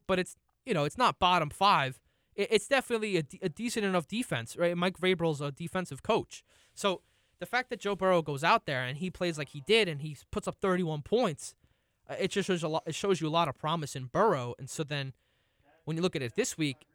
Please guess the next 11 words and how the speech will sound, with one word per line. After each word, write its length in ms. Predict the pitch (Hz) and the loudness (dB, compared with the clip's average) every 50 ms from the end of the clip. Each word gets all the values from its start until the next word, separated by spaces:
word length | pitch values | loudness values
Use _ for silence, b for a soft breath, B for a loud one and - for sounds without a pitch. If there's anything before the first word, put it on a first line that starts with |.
| _ _ _ _ _ _ _ _ _ _ _ - | _ _ _ _ _ _ _ _ _ _ _ -8
if 200 | - 160 151 - | -6 -6 -6 -6
the 100 | - 151 127 _ _ | -8 -10 -10 _ _
Bears, 640 | - - 180 226 240 180 147 135 135 131 - - - _ _ _ _ _ _ _ _ _ _ | -2 0 2 2 2 2 0 -2 -4 -6 -8 -12 -14 _ _ _ _ _ _ _ _ _ _
you 160 | - 160 175 | -4 -4 -4
said 140 | 156 180 165 | -2 -4 -4
they 100 | 147 147 | -4 -4
play 140 | - 165 151 | -6 -6 -6
the 60 | 139 | -6
Bears 240 | 127 160 156 156 - | -6 -6 -6 -6 -8
this 120 | 170 - | -10 -12
week? 220 | - 180 175 _ | -12 -12 -12 _